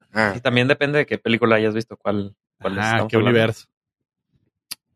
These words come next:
Speaker 1: Es canon, pero como de cincuenta años. Oh. Les puedo decir así un,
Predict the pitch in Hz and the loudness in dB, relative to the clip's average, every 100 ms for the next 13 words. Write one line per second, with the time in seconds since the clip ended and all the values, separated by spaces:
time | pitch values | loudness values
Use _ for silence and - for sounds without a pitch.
0 | _ _ _ _ _ _ _ _ - 104 | _ _ _ _ _ _ _ _ -4 -4
1 | - 107 113 117 117 104 - 92 92 85 | 0 0 2 0 2 0 0 -2 2 2
2 | 73 67 60 53 50 50 50 - - _ | 2 0 -2 -4 -6 -8 -8 -10 -12 _
3 | _ _ - 98 - 87 90 90 67 78 | _ _ -10 -8 0 0 0 0 2 0
4 | - - - _ - 85 110 - _ _ | -6 -12 -14 _ -6 -2 0 -2 _ _
5 | _ _ _ - - - 214 277 302 311 | _ _ _ -20 -8 -4 -2 0 2 4
6 | 294 - 220 220 226 185 202 202 196 | 2 0 0 0 0 2 4 2 0